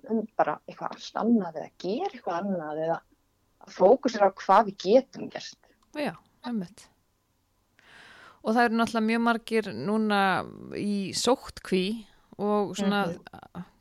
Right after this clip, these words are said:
Speaker 2: daglegt líf margra hefur tekið miklum breytingum á stuttum tíma.
Speaker 1: Nákvæmlega.
Speaker 2: Eh, hvernig er svona hægt að huga að sinni andlegu heilsu við þær aðstæður?
Speaker 1: Eh,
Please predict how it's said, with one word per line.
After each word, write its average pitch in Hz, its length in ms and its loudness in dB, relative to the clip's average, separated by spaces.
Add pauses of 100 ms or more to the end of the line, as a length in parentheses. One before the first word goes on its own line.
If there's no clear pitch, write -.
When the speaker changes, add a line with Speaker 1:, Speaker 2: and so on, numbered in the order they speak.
(100)
Speaker 2:
daglegt 208 460 2
líf 220 220 2
margra 208 420 0
hefur 202 180 0
tekið 202 300 -4
miklum 208 300 -4
breytingum 190 440 -4
á 185 40 -4
stuttum 196 300 -4
tíma. 180 340 -2 (680)
Speaker 1:
Nákvæmlega. 202 520 0
Speaker 2:
Eh, - 20 -12 (320)
hvernig 254 720 -2
er 240 140 0
svona 220 560 0
hægt - 340 -6
að 196 520 -2
huga 220 340 0
að 185 60 -2
sinni 190 200 -2
andlegu 180 520 -2
heilsu 170 580 -4 (180)
við 190 220 -6
þær 208 240 -2
aðstæður? - 440 -10 (1120)
Speaker 1:
Eh, 202 240 10